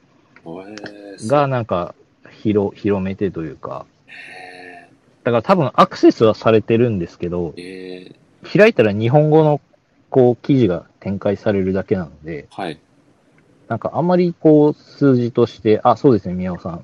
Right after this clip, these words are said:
Speaker 1: あ。
Speaker 2: まさに松山さんですね。
Speaker 1: 松山さんも毎回ね、
Speaker 2: はい。
Speaker 1: Twitterで。
Speaker 2: あ、そうです。
Speaker 1: ね。
Speaker 2: 毎回っていうか、本当に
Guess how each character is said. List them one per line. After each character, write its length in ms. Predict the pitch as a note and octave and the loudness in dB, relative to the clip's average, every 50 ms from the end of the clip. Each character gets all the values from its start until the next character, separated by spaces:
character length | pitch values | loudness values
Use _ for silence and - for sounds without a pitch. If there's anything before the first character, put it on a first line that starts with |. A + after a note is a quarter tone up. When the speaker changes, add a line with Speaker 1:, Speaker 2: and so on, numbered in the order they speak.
| _ _ - | _ _ -6
Speaker 1:
あ。 60 | A#2+ | -4
Speaker 2:
ま 40 | A2 | -4
さ 100 | - G#2+ | -2 -4
に 120 | F#2+ F2 | -4 -6
松 280 | E2+ G2 G2 _ - A#2 | -8 -10 -8 _ -2 0
山 260 | A#2+ A2 G2 F2 E2 | 0 0 0 -4 -6
さ 160 | - - E2 | -8 -10 -14
ん 140 | D#2 D2+ D2 | -14 -14 -18
で 100 | - - | -20 -20
す 120 | - - - | -20 -20 -20
ね。 240 | C#2 D2 D2+ D2+ _ _ - | -20 -20 -20 -20 _ _ -14
Speaker 1:
松 20 | - | -12
山 160 | C3 A2 F#2 | -12 -12 -10
さ 140 | - E2 D#2 | -10 -10 -10
ん 60 | D2+ | -10
も 160 | D2+ D2+ D2+ | -10 -12 -12
毎 200 | D2+ F2+ G#2+ A2+ | -10 -12 -12 -10
回 440 | - B2+ B2 A#2+ A#2+ A#2 A2+ - - - | -8 -6 -6 -6 -6 -6 -8 -12 -14 -16
ね、 320 | - G#2+ F#2+ E2+ D#2 - _ _ - - - | -16 -14 -12 -12 -14 -16 _ _ -12 -6 -4
Speaker 2:
は 120 | A2+ G#2 F#2+ | -2 -2 -2
い。 40 | |
Speaker 1:
Twitter 40 | F2 | -2
で。 220 | - D#2+ D#2 D#2 G2+ | -6 -8 -6 -4 -4
Speaker 2:
あ、 60 | G2+ | -2
そ 140 | - - A2+ | 0 0 -2
う 20 | |
で 60 | F#2 | -2
す。 40 | - | -4
Speaker 1:
ね。 160 | A2 A2+ - - | -10 -14 -12 -6
Speaker 2:
毎 220 | - A#2 A#2 A#2 - | -2 -2 0 2 4
回 140 | - C3 B2 | 2 2 2
っ 20 | |
て 100 | - C3+ | 2 0
い 0 | |
う 40 | A2+ | -2
か、 60 | A2+ | -2
本 200 | - B2+ B2+ A#2+ | -2 -4 -4 -2
当 80 | C3 C3 | -2 -2
に 260 | B2+ B2+ B2+ A#2+ | -2 -2 -4 -6